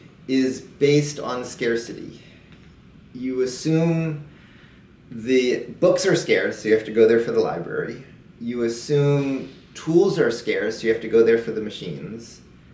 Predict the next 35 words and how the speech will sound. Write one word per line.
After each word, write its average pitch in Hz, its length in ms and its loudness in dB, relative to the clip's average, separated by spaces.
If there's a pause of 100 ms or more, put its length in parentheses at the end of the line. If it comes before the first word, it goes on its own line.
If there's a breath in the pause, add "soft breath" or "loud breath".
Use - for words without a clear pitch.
(200 soft breath)
You 123 160 -4
assume 135 840 0
people 175 460 -2
are 123 100 4
scarce, 110 480 -2
so 110 80 -6
you 110 60 4
have 113 100 -4
to 110 80 -8
go 110 220 8
there 107 240 4
to - 100 -14
see 123 300 -8
them. 95 500 -8 (500 loud breath)
And 123 200 -2
geography 131 680 4
is 110 140 2
scarce, 107 680 0
and 127 120 -6
so 147 220 8
the, - 240 -2 (160)
it 147 140 8
adds 160 260 6
up 180 200 6
to 151 100 2
we 139 100 2
can 135 160 -2
fit 131 160 0
a 127 60 -2
few 131 180 -2
thousand 113 300 -4
people 107 320 -6
at 101 80 -6
a 101 60 -6
time. 104 340 -10